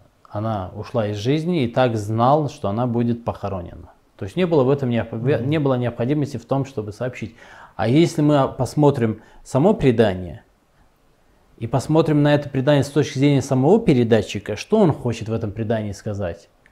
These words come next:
Speaker 1: Он рассказывает о-, об истории этих двух людей, ее светлости Фатимы Захры, саламуллаху алейха, и ее врага, в лице вот этого лицемера. Он рассказывает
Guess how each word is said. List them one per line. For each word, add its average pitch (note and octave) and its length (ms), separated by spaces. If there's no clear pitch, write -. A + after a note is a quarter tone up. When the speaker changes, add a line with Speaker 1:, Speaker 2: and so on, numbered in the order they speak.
Speaker 1:
Он E3 140
рассказывает D#3 720
о-, B2+ 160
об B2 220
истории A2+ 720
этих G#2+ 320
двух A#2 280
людей, B2+ 600
ее A#2 180
светлости A2+ 420
Фатимы G#2 320
Захры, A2 300
саламуллаху A#2+ 500
алейха, G2+ 220
и G2+ 120
ее A2+ 200
врага, A2+ 640
в A#2 60
лице A2+ 340
вот G2+ 140
этого G#2 200
лицемера. D#3 720
Он G3 200
рассказывает D#3 540